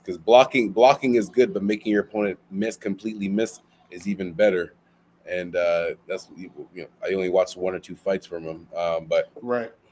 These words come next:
Speaker 1: hopefully he can continue on with these, with these advanced skills as he moves, as he advances in, uh, you know, in competition, level of competition.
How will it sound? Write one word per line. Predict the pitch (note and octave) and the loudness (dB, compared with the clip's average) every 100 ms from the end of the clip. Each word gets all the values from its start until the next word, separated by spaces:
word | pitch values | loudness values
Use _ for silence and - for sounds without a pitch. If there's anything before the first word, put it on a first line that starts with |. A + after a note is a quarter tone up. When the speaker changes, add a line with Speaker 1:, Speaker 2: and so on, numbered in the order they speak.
| - | -6
Speaker 1:
hopefully | G2+ F#2 G2+ F#2+ | -6 -4 -4 -4
he | |
can | F2 E2+ | -6 -10
continue | - F2 G2 F2+ F2+ | -12 -12 -8 -4 -2
on | F2+ F2 | -2 -4
with | E2 | -8
these, | F2+ E2+ D#2+ | -10 -10 -10
with | E2+ D#2+ | -14 -10
these | F2+ E2+ - E2+ | -10 -10 -12 -12
advanced | D2+ F2+ E2+ - | -4 -2 -2 -8
skills | - F2+ E2 | -4 -2 -2
as | E2+ | -6
he | E2+ | -6
moves, | F2 F2+ F2 F2 E2+ F2+ | -10 -8 -6 -6 -6 -2
as | F2 E2+ | -2 -2
he | F2+ | -6
advances | D#2+ F2+ F2+ - E2 - - - - - E2+ | -2 -2 -2 -6 -10 -12 -16 -20 -20 -20 -16
in, | E2 D#2+ | -10 -4
uh, | D#2+ D#2 D#2 D#2 _ _ | -2 0 0 -4 _ _
you | E2+ | -8
know, | E2+ | -6
in | E2 | -6
competition, | E2 F2 E2 - F2 F2 | -6 -8 -6 -6 -4 -2
level | E2+ E2 | -2 -4
of | |
competition. | - E2 D#2+ - F2 - | -6 -6 -6 -8 -8 -6